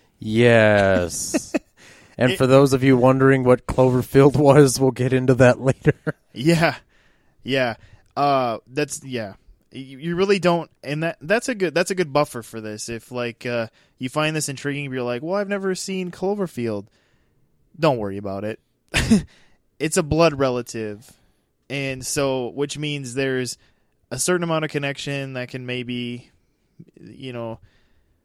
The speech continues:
Speaker 2: be seen by those who care, but it doesn't wreck it for, we'll just call you the noobs. So, yeah. So don't let that deter you from seeing this, but maybe something we'll say in our review will deter you.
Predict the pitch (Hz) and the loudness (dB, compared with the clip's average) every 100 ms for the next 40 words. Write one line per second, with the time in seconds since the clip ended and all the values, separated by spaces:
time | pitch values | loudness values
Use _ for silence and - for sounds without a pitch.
0 | _ _ - 127 120 135 131 120 117 117 | _ _ -10 -8 -6 -6 -6 -4 -4 -6
1 | 113 117 - 190 180 180 147 143 139 139 | -8 -14 -4 -2 0 -2 -2 -4 -2 -4
2 | 127 123 123 127 120 - - 113 113 113 | -4 -6 -6 -8 -10 -14 -12 -10 -6 -6
3 | 110 107 104 _ _ _ _ - 190 - | -6 -8 -10 _ _ _ _ -8 -6 -4
4 | 160 139 135 120 113 113 110 98 90 95 | -2 0 -2 -4 -8 -10 -8 -8 -10 -12
5 | 101 - - _ _ _ _ _ _ _ | -10 -10 -12 _ _ _ _ _ _ _
6 | - 110 107 101 _ - _ _ - 127 | -10 -6 -4 -6 _ -20 _ _ -6 0
7 | 117 90 _ - 185 233 226 208 180 151 | 2 0 _ 0 4 6 4 2 -2 -4
8 | 151 147 139 139 135 _ _ _ _ _ | -6 -4 -4 -4 -6 _ _ _ _ _
9 | - 131 127 147 143 143 147 - 156 160 | -12 -10 -6 -6 -6 -8 -10 -4 -2 -2
10 | 170 185 196 - 226 220 233 220 202 262 | -2 -2 -2 -2 -2 -2 -4 -2 -2 0
11 | 359 - 196 180 160 202 294 - 208 208 | 0 -2 0 0 2 -2 -4 -10 -6 -4
12 | 202 196 226 302 202 190 233 214 180 143 | -2 -4 -2 -2 2 2 0 -2 -2 -2
13 | 131 123 131 | -2 -4 -4